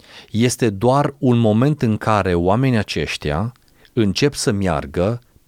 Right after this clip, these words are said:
pe o altă traiectorie. Oamenii aceștia au lăsat anumite bagaje care erau doar balast, nu-i ajuta cu nimic și merg acum înspre altceva. Mult mai ușori,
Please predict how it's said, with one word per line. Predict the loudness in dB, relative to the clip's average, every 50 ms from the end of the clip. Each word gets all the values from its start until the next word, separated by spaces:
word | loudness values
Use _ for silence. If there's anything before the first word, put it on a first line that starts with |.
| _
pe | -2 0 2
o | 2 2
altă | 2 0 -2 -6 -8
traiectorie. | -6 -4 -2 -2 -2 -4 -6 -6 -4 -2 -2 -2 -4 -8 -16 -18 -20 _ _ _ -4
Oamenii | 0 2 2 2 2 0 0 0
aceștia | -2 -2 -2 0 -2 -2 -2 -4 -2 0 2 2 2 0 -2 _ _ _ _ _ _ _ _ _ _ _ _
au | 0 2 2 4 4
lăsat | 2 0 0 0 0 -2 -2 -2 0 0
anumite | 0 2 2 0 0 0 -2 -2
bagaje | 0 0 0 0 0 0 2 2 0 -2 -4 -6 -4 -4 -4 -4 -4 -8 _ _ _ _ _ _ _ _
care | -2 0 2 4 4 2 2 0 0 2 2 0 0 -2
erau | -2 -2 0 0 0 0
doar | 0 2 2 2 0
balast, | 0 -2 -2 0 2 2 2 0 0 -4 -8 -12 _ -16 -12
nu-i | -8 -4 -2 0 2
ajuta | 2 0 0 -2 -2 -4 -4
cu | -4 -2 -2
nimic | -2 -2 -2 -4 -6 -8 -10 -12 -14 -20 -20 _ _ _ -20 _ _ -20 -20 -20 -20 -18 -10
și | -6 -4 -2 0 0
merg | 0 2 2 2 2 2 0
acum | -2 -4 -4 -6 -4 -2 0 0 0 -2 -4 -6 _ _ _ _ _ _ _
înspre | 0 0 0 0 -2 -4 -2 -2 -2
altceva. | 0 0 0 0 -2 -2 -4 -4 -2 -2 -2 -4 -6 -8 _ _ _ _ _ _ _ _
Mult | -4 0 0 2 2 2 4
mai | 4 2
ușori, | 2 2 0 0 -2 -2 0 0 0 -2 -4 -8 -12